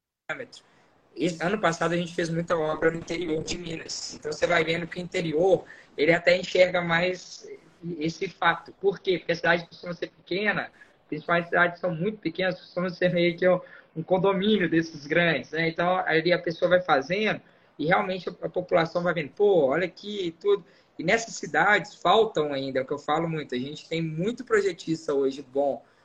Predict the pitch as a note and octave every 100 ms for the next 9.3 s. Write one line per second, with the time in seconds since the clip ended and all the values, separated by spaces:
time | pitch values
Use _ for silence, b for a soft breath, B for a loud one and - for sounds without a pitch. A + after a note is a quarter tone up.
0 | _ D3 - D3+ E3 - C#3+ C3+ D#3+ E3+
1 | F#3+ - _ C3 C#3+ D3+ D#3+ F3+ E3+ G3
2 | F#3 D#3 G3+ F#3+ _ E3+ C#3+ D3 C#3+ G3
3 | F3 B2 G#2 _ _ - B2 C3 C3 E3+
4 | E3+ F3+ F#3 F#3+ F#3+ E3+ - - F3+ F3
5 | F3 E3 F#3+ - E3+ D#3+ - - F3+ F#3+
6 | - F3 D#3+ - - _ _ _ B2+ D3
7 | D3+ D3+ D3 C3+ E3 F#3 - G3 F3 _
8 | - D#3+ E3 D#3+ - - F3+ F3 - C3+
9 | C#3+ E3